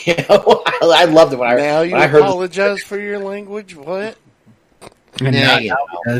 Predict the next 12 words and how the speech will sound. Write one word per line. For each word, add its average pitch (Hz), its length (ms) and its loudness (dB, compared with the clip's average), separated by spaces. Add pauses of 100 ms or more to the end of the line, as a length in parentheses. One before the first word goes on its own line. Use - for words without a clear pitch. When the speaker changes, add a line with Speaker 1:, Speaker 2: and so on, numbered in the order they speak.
Speaker 3:
can't 156 200 2
remember 139 320 4
his 127 160 -2
wife's 139 280 2
podcast. 131 680 -2
You 135 80 0
remember 127 260 0
the 117 140 0
F 143 200 0
word, 123 240 -2
though. 127 220 -4
It's, 135 400 -6